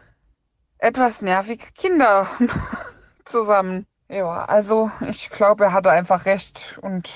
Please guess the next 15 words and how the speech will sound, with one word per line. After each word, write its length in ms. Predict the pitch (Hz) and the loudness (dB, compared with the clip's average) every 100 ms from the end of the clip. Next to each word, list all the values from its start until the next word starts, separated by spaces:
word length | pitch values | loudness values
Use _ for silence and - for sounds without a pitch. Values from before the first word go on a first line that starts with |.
| - | -20
ich 120 | - | -18
glaube, 240 | - 175 160 | -4 -4 -4
es 140 | - | -6
hat 140 | 170 | -8
sich 300 | - 160 - _ _ _ _ - - _ _ _ | -6 -14 -14 _ _ _ _ -20 -20 _ _ _
gelohnt, 440 | - 180 165 180 180 | -8 -2 0 0 -4
dass 160 | 165 | -4
er, 380 | 165 160 156 - _ _ _ _ _ _ _ _ _ | 0 0 -2 -14 _ _ _ _ _ _ _ _ _
dass 220 | 190 170 | -12 -6
er 80 | 175 | -4
mich 160 | 175 - | -4 -6
so 140 | 180 | -6
genervt 500 | 180 175 160 170 - | -4 -2 -2 -4 -12
hat. 260 | - - _ _ | -12 -12 _ _
<laughs> 80 | _ | _